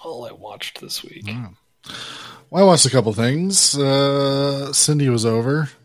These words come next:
Speaker 2: and, like, I would be busy doing something, and I'd come in, and she's just watching a horror movie, like, it, something would have just started, and she's just like, "Oh, yeah, I missed this in the theater."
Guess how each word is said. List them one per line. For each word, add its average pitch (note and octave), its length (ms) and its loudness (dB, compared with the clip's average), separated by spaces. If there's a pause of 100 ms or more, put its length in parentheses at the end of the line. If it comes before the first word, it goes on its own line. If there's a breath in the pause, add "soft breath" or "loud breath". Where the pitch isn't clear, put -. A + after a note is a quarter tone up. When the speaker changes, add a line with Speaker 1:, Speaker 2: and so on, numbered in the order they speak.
(260)
Speaker 2:
and, A2 800 2
like, B2+ 220 -4
I A2 80 2
would A2 120 2
be G#2 60 -4
busy G#2+ 320 2
doing A#2 240 4
something, A2+ 300 0
and B2+ 160 2
I'd G#2+ 300 0
come A2 180 0
in, A2+ 180 2
and A#2 140 0
she's A2 320 -2
just - 280 0
watching A2+ 480 -2
a A#2 260 2 (420)
horror C#3+ 220 2
movie, A#2 300 0 (120)
like, B2 180 -6
it, C3 80 -4 (360 soft breath)
something A#2+ 320 2
would A#2+ 120 6
have A2+ 100 2
just B2 200 4
started, B2 540 2 (300)
and B2+ 140 -14
she's A#2 340 -4
just A#2+ 180 -4
like, D3+ 140 -2
"Oh, G#3+ 140 4
yeah, G3 160 6
I D3+ 40 4
missed D3 240 4
this D3 160 0
in C#3+ 140 2
the C3 60 0
theater." C3 380 -4